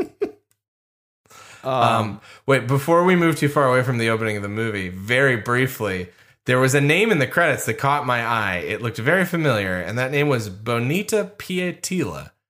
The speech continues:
Speaker 2: Okay.
Speaker 1: uh, who was the casting director of this film. So I went and I looked her up. I was like, "Why the fuck do I know that name?" Uh,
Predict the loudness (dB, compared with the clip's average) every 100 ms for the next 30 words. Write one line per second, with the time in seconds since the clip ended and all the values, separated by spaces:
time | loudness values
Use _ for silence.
0 | _ _ _ -6 0 2 2 2 0 -4
1 | _ -2 0 0 0 -4 -4 -4 -4 -4
2 | -6 -4 -4 -4 -6 -10 -10 -10 -10 -10
3 | -14 -16 -18 _ _ _ -4 0 2 2
4 | 2 0 2 2 2 2 4 2 0 -8
5 | -20 -6 -4 -4 -6 -6 -2 -2 -4 -6
6 | -8 -6 -6 -4 -2 -2 0 -2 -4 -8
7 | -8 -10 -14 _ -20 _ -6 0 2 2